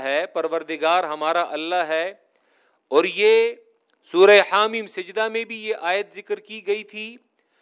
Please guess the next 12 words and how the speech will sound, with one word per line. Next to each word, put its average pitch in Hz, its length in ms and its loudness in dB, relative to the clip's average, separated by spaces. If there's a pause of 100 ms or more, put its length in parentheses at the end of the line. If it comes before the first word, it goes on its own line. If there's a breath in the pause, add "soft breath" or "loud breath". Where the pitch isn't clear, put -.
(260)
اور 147 120 0
سورہ 196 420 0
شورا 233 380 -2
میں 220 160 -4
بھی 220 200 -10
یہ 202 160 -4 (160)
آیت 202 300 -2 (360)
مختصراً 196 600 2
ذکر 175 300 -2
کی 170 240 -6
گئی 147 180 2
تھی۔ 113 240 -12